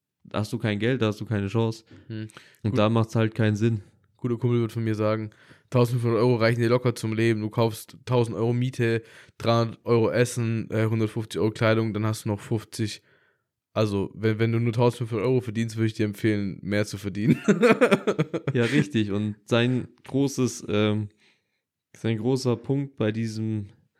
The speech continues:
Speaker 1: äh, Investment-Thema war halt einfach, der Staat sollte besser zahlen, damit die Leute sich mit so einem Scheiß nicht rumschlagen müssen.
Speaker 2: Ja.
Speaker 1: Und
Speaker 2: Ja.
Speaker 1: das ist, was auch bisschen, äh, wo ich ein bisschen recht gebe, dass halt viele,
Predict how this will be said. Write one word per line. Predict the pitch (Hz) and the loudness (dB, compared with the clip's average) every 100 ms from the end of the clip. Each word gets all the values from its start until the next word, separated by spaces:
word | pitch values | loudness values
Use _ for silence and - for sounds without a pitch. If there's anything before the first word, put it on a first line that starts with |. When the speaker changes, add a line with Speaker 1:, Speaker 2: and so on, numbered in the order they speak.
| _ _ _ _ - | _ _ _ _ -6
Speaker 1:
äh, | 101 85 | -2 -2
Investment-Thema | 101 117 - 117 107 117 117 113 | 0 0 0 -2 2 2 4 4
war | 107 110 | 4 2
halt | 110 | 2
einfach, | 85 110 107 107 104 - _ _ _ _ - | 0 0 2 2 0 -8 _ _ _ _ -10
der | 107 | -2
Staat | 110 110 | 2 2
sollte | 113 110 107 | 2 2 0
besser | - 107 - 104 | 0 0 0 -2
zahlen, | 107 110 113 | 0 2 2
damit | 110 104 104 - | 2 0 -2 -2
die | |
Leute | 101 98 98 | 0 2 0
sich | 101 101 | -6 -6
mit | 104 | -6
so | - | -4
einem | 98 | -4
Scheiß | 101 101 98 | -2 -2 -2
nicht | 98 98 | -4 -4
rumschlagen | 98 - 95 92 | -6 -4 -4 -4
müssen. | 92 98 87 _ - | -6 -10 -12 _ -16
Speaker 2:
Ja. | - 98 - _ _ | -12 -12 -14 _ _
Speaker 1:
Und | 117 | -2
Speaker 2:
Ja. | 101 | 2
Speaker 1:
das | 104 110 | 2 2
ist, | 110 - - _ _ _ _ | 0 -2 -14 _ _ _ _
was | - 113 - | 0 2 4
auch | 117 | 0
bisschen, | - 127 123 120 113 107 90 | 2 0 0 0 2 0 -4
äh, | - 95 92 | -2 -2 0
wo | 104 | -2
ich | 101 | -4
ein | 104 | -4
bisschen | 110 110 117 | -6 -4 -2
recht | 107 110 - | -2 -2 -2
gebe, | 113 110 | -4 -2
dass | 107 101 | -2 0
halt | 101 | -2
viele, | 95 113 110 110 104 | -2 -4 0 2 2